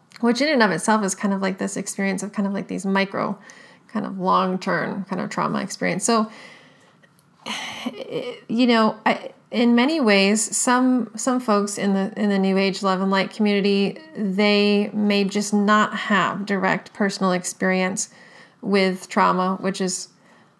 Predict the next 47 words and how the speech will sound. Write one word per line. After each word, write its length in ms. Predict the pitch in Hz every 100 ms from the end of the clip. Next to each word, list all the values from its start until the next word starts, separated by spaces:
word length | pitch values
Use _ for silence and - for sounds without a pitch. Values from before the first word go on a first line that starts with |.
| _ -
hard 280 | 233 202 202
for 120 | 202
me 160 | 196
to 100 | 190
understand 640 | - 180 185 - 143 139 190
because 280 | 175 196 170
I, 340 | 160 175 208
<laughs> 60 | - - 226 226 - 220 220 -
I 100 | 226
feel 220 | 220 262
like 180 | 226 220
all 220 | - 208
the 100 | 208
people 320 | 208 208 202
that 140 | 196 190
are 200 | 190 - - - -
close 340 | - 208 202 202
to 100 | 208
me 280 | 196 185
in 280 | 180 196 196
my 200 | 185 185
life 460 | 180 180 180 180 - - - - _ -
and 460 | 196 190 190 185
the, 300 | 175 196 180 - - -
uh, 240 | 185 180
kind 220 | 180 220
of 120 | 190 196
people 280 | 208 202
that 100 | 190
I 140 | 185 185
serve 420 | - 202 190 185
in 140 | 180
my 120 | 185 180
client 380 | - 220 208
work 300 | 202 196 190 165
and 220 | 180 185
that 100 | 196
have 440 | 185 190 190 185
become, 580 | 202 180 - 196 185 180 - - - - _
uh, 280 | - - -
participants 600 | - 208 220 214 202 190
in 80 | 180
my 120 | 170
programs 640 | - 208 190 175 175 175
generally 480 | - 208 208 190 175
have 200 | 185 165
some 640 | - 190 185 175 180 202